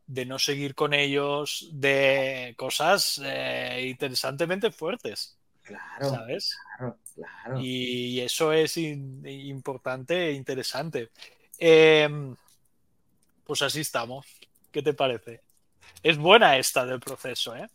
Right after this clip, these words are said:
Speaker 1: Y estoy
Speaker 2: Sí.
Speaker 1: seguro que esa empresa tiene transformación ágil por aquí, transformación ágil por allá,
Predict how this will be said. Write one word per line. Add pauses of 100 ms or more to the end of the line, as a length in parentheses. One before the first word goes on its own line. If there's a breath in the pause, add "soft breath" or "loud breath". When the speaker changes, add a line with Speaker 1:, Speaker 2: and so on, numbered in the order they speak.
(240 soft breath)
Speaker 1:
Y
estoy
Speaker 2:
Sí.
Speaker 1:
seguro
que
esa
empresa
tiene
transformación
ágil
por
aquí,
transformación
ágil
por
allá,